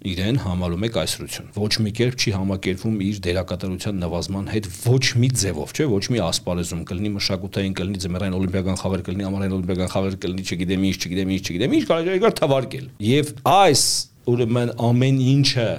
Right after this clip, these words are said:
որը ըստ առողջ տրամաբանության կարծես թե մի հատ երաշխիք ունի, դա միջուկային զինանոցն է, սրա գոյության իրավունքի համար կռիվ է մղվում։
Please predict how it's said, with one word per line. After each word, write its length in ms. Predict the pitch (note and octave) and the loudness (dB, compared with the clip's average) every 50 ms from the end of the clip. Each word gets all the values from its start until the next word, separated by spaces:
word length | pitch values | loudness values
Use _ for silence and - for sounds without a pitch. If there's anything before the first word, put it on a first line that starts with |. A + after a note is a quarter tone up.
| - - - - | -6 -12 -16 -14
որը 300 | - F#2 A#2 B2+ C3+ C3+ - - | -4 0 2 4 4 4 4 4
ըստ 360 | D#3+ E3+ E3+ C#3 - - - - | 4 4 4 2 0 -4 -4 -2
առողջ 300 | B2 B2 B2 B2+ B2 - | 0 2 2 2 0 0
տրամաբանության 720 | - A2 A2 A2+ A2 G#2+ A2 A2+ A2 G#2+ - A#2+ A2+ A2 | -2 0 0 0 2 2 2 2 2 0 0 0 0 2
կարծես 320 | A2+ G#2 G2+ G#2+ A2 G#2 | 0 0 0 0 -2 -2
թե 120 | - A2 G2+ | 0 0 0
մի 200 | G#2 G#2+ A2 G#2 | 0 2 2 2
հատ 120 | F2 F#2 F2+ | 2 2 0
երաշխիք 400 | F#2 F#2+ F2+ - G#2 F2 - F#2 | 0 -2 -2 -2 -4 -4 -4 -4
ունի, 120 | F2+ F2 | -4 -2
դա 140 | E2+ G#2 F#2+ | -2 -2 -2
միջուկային 440 | F#2 - - - G2+ F2+ F2+ E2 E2 | -2 -4 -2 -2 -2 0 0 -2 -2
զինանոցն 500 | D#2 E2+ D#2+ G2+ D3 G3 - - - D#3 | -2 -2 0 0 0 0 0 0 0 0
է, 60 | D#2 - - - | 0 -2 -6 -10
սրա 260 | - - - C3+ C#3 C3 C3 | -6 -2 2 2 2 2 2
գոյության 680 | - A#2 A#2 A#2 B2+ C3 C3 - - C#3 C#3 B2+ G#2+ | 2 4 6 6 6 6 4 2 2 2 2 2 2
իրավունքի 580 | G2 A2+ A2 G#2 G2 G#2 A2 G#2 G#2 - A2 G2+ | 0 -2 -2 -2 0 0 -2 -2 0 -2 -2 -2
համար 440 | - F#2+ F#2+ F#2+ G2+ B2+ C3 - - | -2 -4 -4 -2 -2 -2 -4 -4 -6
կռիվ 240 | - E2+ E2 C2+ - | -6 -6 -6 -8 -10
է 60 | - | -12
մղվում։ 400 | C2+ - - - - - - | -14 -14 -14 -16 -18 -18 -20